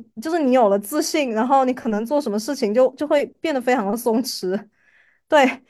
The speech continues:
对，然后你去到美国，然后这种地方可能大家都非常的有竞争力，然后你在那边就是 like a piece of shit，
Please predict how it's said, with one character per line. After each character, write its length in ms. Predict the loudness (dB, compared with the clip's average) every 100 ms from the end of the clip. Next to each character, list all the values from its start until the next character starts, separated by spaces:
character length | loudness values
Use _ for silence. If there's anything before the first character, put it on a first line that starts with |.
| _ _
对， 200 | 4 6
然 100 | 6
后 140 | 6
你 160 | 4 2
去 240 | -4 -2
到 100 | 0
美 240 | 2 0 0
国， 240 | 0 0
然 100 | 0
后 200 | 0 0
这 100 | 0
种 160 | -4 -4
地 140 | -4
方 260 | 2 2 2
可 100 | -2
能 160 | -4 2
大 140 | 2
家 360 | 4 4 4 2 -2
都 140 | -4 -2
非 180 | 0 -2
常 280 | -4 -4 -2
的 340 | 0 -2 -4
有 140 | -4 -4
竞 220 | 0 0
争 260 | 0 2
力， 140 | 0 0
然 180 | 0 0
后 140 | 0
你 160 | 0 0
在 100 | -2
那 100 | -2
边 240 | -2 -2
就 100 | -4
是 160 | -4 -2
like 260 | 0 0 -2
a 40 |
piece 260 | -6 -4 -4
of 100 | -6
shit， 360 | -4 -4 -4